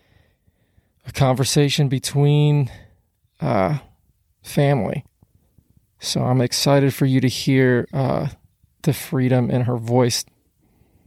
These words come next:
to hear, uh, about the truth that has just been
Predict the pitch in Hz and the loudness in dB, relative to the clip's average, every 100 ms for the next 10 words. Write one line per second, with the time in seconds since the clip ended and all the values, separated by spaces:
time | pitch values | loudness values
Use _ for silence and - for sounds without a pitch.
0 | _ _ _ _ - 123 - 131 123 123 | _ _ _ _ -4 -2 0 0 2 0
1 | 123 123 - _ _ _ _ _ - 123 | 0 -2 -6 _ _ _ _ _ -10 -2
2 | 127 123 123 - 139 127 131 123 127 127 | -2 -2 -6 -2 -2 -2 -4 -2 -2 -2
3 | 123 - - _ _ _ _ _ _ _ | -4 -8 -14 _ _ _ _ _ _ _
4 | - - 135 - 143 131 127 | -18 -4 -2 0 0 0 0